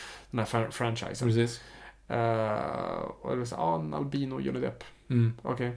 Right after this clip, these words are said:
Speaker 1: vad vet jag om det? Och varför är du farlig? Alltså, det, han pratas bara om i tidningsartiklar i början.
Speaker 2: Han nämns ju dock i, eh, i Harry Potter-serien. Grindelwald heter han väl, va?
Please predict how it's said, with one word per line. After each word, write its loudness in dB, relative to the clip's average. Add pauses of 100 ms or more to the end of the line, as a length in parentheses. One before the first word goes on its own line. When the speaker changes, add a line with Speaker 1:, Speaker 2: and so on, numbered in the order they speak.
Speaker 1:
vad 6
vet 4
jag 4
om 2
det? 4
Och 2
varför 8
är 6
du 2
farlig? 2
Alltså, 6
det, 6
han 4
pratas 4
bara 10
om 4
i 2
tidningsartiklar 2
i 6
början. 4
Speaker 2:
Han 8
nämns 10
ju 6
dock 6
i, 6
eh, 2 (480)
i 4
Harry 4
Potter-serien. 2 (280)
Grindelwald 8 (140)
heter 0
han 0
väl, 0
va? 0